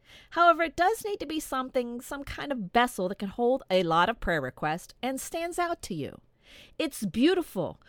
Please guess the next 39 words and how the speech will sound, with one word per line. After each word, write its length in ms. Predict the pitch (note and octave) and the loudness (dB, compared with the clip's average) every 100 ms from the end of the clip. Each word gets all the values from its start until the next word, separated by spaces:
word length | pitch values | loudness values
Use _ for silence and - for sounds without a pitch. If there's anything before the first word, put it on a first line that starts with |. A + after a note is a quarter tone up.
| - | -6
You 120 | - C4 | 4 8
like 220 | C#4 C#4+ | 8 6
to 120 | - | -2
look 380 | A#3+ A#3+ E4+ - | -4 0 -2 -2
at 200 | F3 D3 | -4 -4
it, 140 | D#3+ - | -4 -4
and 140 | G#3 | -2
it 160 | G#3 - | -2 -2
brings 320 | C#4 F4 - | -2 -2 -4
you 120 | D#4 | -4
peace 440 | - - C#4+ D4+ | 0 0 0 -4
and 80 | B3+ | -6
assurance 540 | A3 - B3 G3 G#3 - | -6 -4 -4 -4 -6 -6
knowing 480 | F3+ G#3+ C#4 B3 G3 | 0 2 2 2 -2
it 140 | F#3+ | -6
holds 400 | - G#3 G3 - - | -4 -2 -2 -4 -4
all 320 | F3+ A3 D4+ | 2 4 4
the 200 | A4 G#4+ | 2 -2
hopes 500 | - D4+ D#3 - - | -2 -2 0 -4 -10
you 120 | F#3 G3 | -8 -4
have 260 | E3+ F3 | -6 -6
given 300 | A3+ B3+ D4 | -6 -4 -6
to 160 | - D#4+ | -8 -6
the 100 | D#4 | -6
one 420 | A#3 D#3 C#3+ D#3 _ - - | -4 -4 -4 -8 _ -20 -10
who 140 | - F#3+ | 0 2
is 180 | F3+ - | 2 -2
the 100 | E3 | -8
hope 460 | - - B3 C4+ - - - | -6 0 0 0 -6 -18 -8
to 180 | G3+ F#3+ | -4 -2
this 240 | F3+ - | -2 -4
world, 440 | D#3 C#3 A#2+ - _ _ _ _ - | -6 -6 -6 -12 _ _ _ _ -6
to 140 | D4+ | 0
your 360 | D4 C#4 E4 F4+ | 0 2 2 2
world, 420 | F3+ C3+ F2+ - _ _ - - | 0 -4 -6 -12 _ _ -20 -4
and 200 | G#3 G3+ | 0 2
your 100 | G#3 | 0
small 480 | - - B3+ D4 D#4+ | -2 -4 0 2 2
worlds 520 | G3+ F3 D3+ D#3 - | 0 0 0 -6 -12